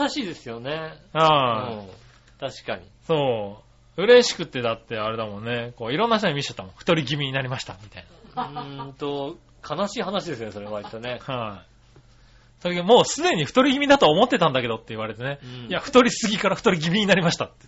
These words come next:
Speaker 2: 言ってね。
Speaker 1: あー、なるほどね。
Speaker 2: 「よかったねー」なんて言われながら。
Speaker 1: うん、えっと、もう、それしか慰めようないよね。
Speaker 2: はい。
Speaker 1: うん、「よかったね、僕」みたいなね。
Speaker 2: ねえ。標準まであと少しですからね。
Speaker 1: あー、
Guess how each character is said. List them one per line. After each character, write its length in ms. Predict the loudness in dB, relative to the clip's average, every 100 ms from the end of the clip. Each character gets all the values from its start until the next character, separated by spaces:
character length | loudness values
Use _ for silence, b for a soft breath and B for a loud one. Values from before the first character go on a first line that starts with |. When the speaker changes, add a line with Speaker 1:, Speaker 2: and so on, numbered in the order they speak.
| -14
Speaker 2:
言 80 | -10
っ 40 |
て 40 | -6
ね。 40 |
Speaker 1:
あ 120 | -2 0
ー、 20 |
な 60 |
る 0 |
ほ 60 | 0
ど 100 | 2
ね。 60 | 2
Speaker 2:
「よ 60 |
か 120 | 4 2
っ 120 | 6
た 120 | 8
ね 440 | 8 8 6 6
ー」 20 | 6
な 140 | 6
ん 80 | 4
て 80 | -4
言 80 | -4
わ 80 |
れ 80 | -6
な 80 | -12
が 120 | -10
ら。 60 | -6
Speaker 1:
う 280 | -4 -4 -6
ん、 100 | -10 _ -8
え 220 | -6 -6
っ 40 |
と、 360 | -10 -10 -8 -10 -14 -20 _ _ _
も 260 | -6 -4 -4
う、 80 | -8 -20
そ 180 | -6 -4
れ 100 | -2
し 80 |
か 60 | -2
慰 340 | -2 -4 -4
め 80 | -4
よ 60 | -2
う 60 | -2
な 160 | -2
い 80 | -2
よ 120 | -2
ね。 240 | -2 -4 2
Speaker 2:
は 480 | 4 6 4 0 -4
い。 40 | -6 -6
Speaker 1:
う 0 |
ん、 20 | -4
「よ 120 | -2
か 140 | -2
っ 120 | -2
た 120 | -4 -2
ね、 400 | 0 0 -4 -6
僕」 380 | -4 -4 -4 -4
み 80 | -6
た 100 | -10
い 20 |
な 80 | -10
ね。 140 | -10 -4
Speaker 2:
ね 20 | -2 0 0 -2 -6
え。 40 | -16 -4
標 260 | 2 2
準 220 | 2 -2 0
ま 120 | 2
で 60 |
あ 100 | 2 0
と 100 | -6
少 160 | -10
し 80 | -10
で 100 | -12
す 80 | -14
か 80 | -18
ら 60 | -16
ね。 160 | -16 b b b b b -10
Speaker 1:
あ 920 | -4 0 2 2 2 2 2 0 -2
ー、 120 | -6